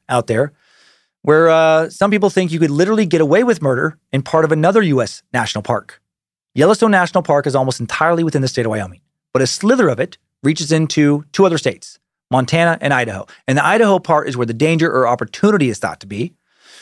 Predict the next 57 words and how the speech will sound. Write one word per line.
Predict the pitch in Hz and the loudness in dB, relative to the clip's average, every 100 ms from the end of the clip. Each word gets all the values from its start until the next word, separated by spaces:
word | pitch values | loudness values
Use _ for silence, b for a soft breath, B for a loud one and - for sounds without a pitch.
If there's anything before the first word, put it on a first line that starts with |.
| b b | b b
Brian | 131 165 196 208 | -2 0 2 0
C. | - 196 | 0 -2
Colt, | 170 160 160 | 2 2 2
a | |
law | 139 147 | 0 0
professor | 165 151 151 147 | 0 0 0 0
at | 143 | -4
the | |
Mich-, | 131 123 - | -2 -4 -4
at | 127 131 | -2 -2
Michigan | 156 175 | -2 -2
State | 160 156 | -2 -2
University | 139 147 131 - | 0 0 0 -2
College | 127 131 127 | -2 0 0
of | 127 | 0
Law, | 117 104 123 _ _ _ - | -2 -2 -6 _ _ _ -6
had | 131 127 | -2 0
a | |
l-, | 131 | 0
good | 135 - 185 | -2 0 2
look | 202 190 | 2 0
at | - | -2
this | 120 | -4
region, | 117 101 - _ _ _ _ - | -6 -8 -14 _ _ _ _ -6
published | - 175 202 | -2 0 0
in | 165 | -2
an | 135 | -4
academic | 156 165 165 165 - | -4 0 -2 -2 -2
paper | 147 147 151 | -2 0 -2
entitled | 131 127 135 131 | -2 -2 -2 -2
The | 113 | -6
Perfect | - 175 180 180 | -2 -2 -2 -4
Crime | 165 139 131 | 0 0 0
back | 123 123 | -2 -4
in | 123 | -6
two | 127 | -6
thousand | 113 110 | -6 -6
five. | 123 170 98 - _ _ _ b b b b - | 0 0 -2 -14 _ _ _ b b b b 0
In | 226 | 2
it, | 196 196 | 2 0
Colt | - 175 196 | 0 0 0
wondered | 156 175 175 | 0 0 0
about | 160 123 | 0 0
a | - | 0
hypothetical | 185 202 202 208 202 190 | -4 -4 0 0 0 -6
place | - 160 135 139 - - _ | -4 0 0 -2 -12 -20 _
where | 127 143 | 0 2
there | 139 | 2
were | 123 | 0
not | 117 131 180 | 0 0 0
enough | 214 196 196 | 2 0 0
eligible | - 165 160 160 | -2 0 0 -2
citizens | 160 - 151 147 151 | -2 0 -2 -2 -6
to | - | -6
form | - 135 123 | -2 -2 -2
a | |
jury | 110 170 175 175 170 | -4 0 2 2 -2